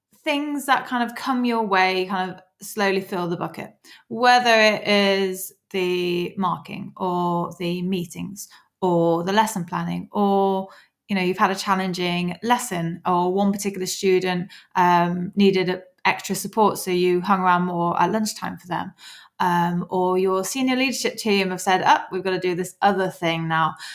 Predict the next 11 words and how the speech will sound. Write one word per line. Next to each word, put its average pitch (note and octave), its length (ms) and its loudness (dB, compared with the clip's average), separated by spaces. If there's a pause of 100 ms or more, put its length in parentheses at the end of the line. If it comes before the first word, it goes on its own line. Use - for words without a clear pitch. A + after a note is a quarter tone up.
(180)
Um, G3 460 6
or C4+ 200 2
covid G3+ 800 -2
is F3 160 -6
continuing F#3 640 -4
to F3+ 240 -6
wreak F#3+ 320 0
havoc F#3 480 -4
through F#3 280 -4
your F3 120 -4
school. E3+ 440 -8